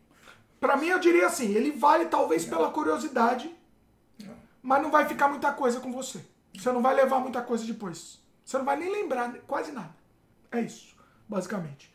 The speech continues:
Speaker 1: Não me cancelem, pessoal. Quem é fã, não me cancele. Estamos julgando aqui especificamente o filme. Repetindo, sou fã do Neville de Almeida, tá? Mas pra mim, este filme,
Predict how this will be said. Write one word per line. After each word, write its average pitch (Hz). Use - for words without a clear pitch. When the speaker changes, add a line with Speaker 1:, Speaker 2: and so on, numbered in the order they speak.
Speaker 1:
Não 427
me 453
cancelem, 302
pessoal. 220
Quem 311
é 302
fã, 277
não 302
me 330
cancele. 226
Estamos -
julgando 277
aqui -
especificamente 247
o 277
filme. 262
Repetindo, 247
sou -
fã 294
do 285
Neville 214
de 214
Almeida, 226
tá? -
Mas 349
pra 320
mim, 320
este 320
filme, 285